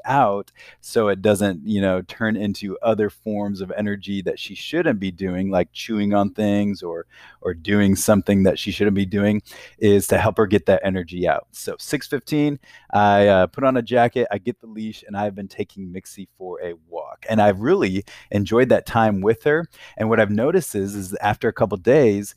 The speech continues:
she knew exactly, uh, and it was almost like she was waiting for me.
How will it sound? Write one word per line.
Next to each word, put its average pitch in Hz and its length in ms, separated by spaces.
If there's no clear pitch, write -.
she - 220
knew 117 180
exactly, 95 960
uh, 101 340
and 117 140
it 127 40
was 123 120
almost 143 260
like - 120
she - 160
was 101 180
waiting 98 400
for 82 180
me. 82 200